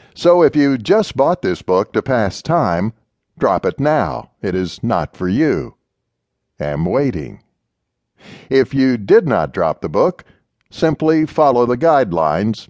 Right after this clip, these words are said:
below. Set a goal. Set an achievable goal. Decide to publish a book within the next four weeks. Choose a topic.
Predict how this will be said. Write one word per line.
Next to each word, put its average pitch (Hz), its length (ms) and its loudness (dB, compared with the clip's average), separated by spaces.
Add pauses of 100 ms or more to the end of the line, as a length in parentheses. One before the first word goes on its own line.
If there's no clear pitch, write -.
below. 127 580 -2 (1300)
Set 90 300 -2
a 107 60 0
goal. 113 540 2 (840)
Set 190 440 0
an 123 160 0
achievable 127 720 -2
goal. 113 580 0 (480)
Decide 208 480 2
to 139 100 0
publish 165 400 0
a 123 60 2
book 117 480 0 (180)
within 139 320 0
the 139 80 2
next 120 540 -4
four 104 380 0
weeks. 127 580 -4 (1120)
Choose 98 400 -2
a 113 80 2
topic. 180 640 -4